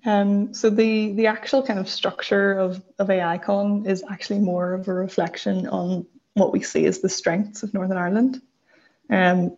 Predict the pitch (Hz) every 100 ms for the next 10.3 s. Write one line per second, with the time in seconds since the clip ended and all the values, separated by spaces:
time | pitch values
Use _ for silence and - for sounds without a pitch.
0 | - 202 - 185 180 185 190 180 180 180
1 | 175 - 180 175 175 180 262 277 - -
2 | 180 180 180 180 175 175 - _ _ _
3 | _ _ _ _ _ _ _ _ _ _
4 | _ _ _ _ _ _ 226 190 180 175
5 | 185 202 - 196 185 - - 196 196 220
6 | 220 233 202 185 190 - 185 180 - -
7 | _ _ _ _ - _ _ _ _ _
8 | 214 196 190 180 185 180 180 190 185 190
9 | 180 185 185 185 180 - 262 254 - 269
10 | 320 330 294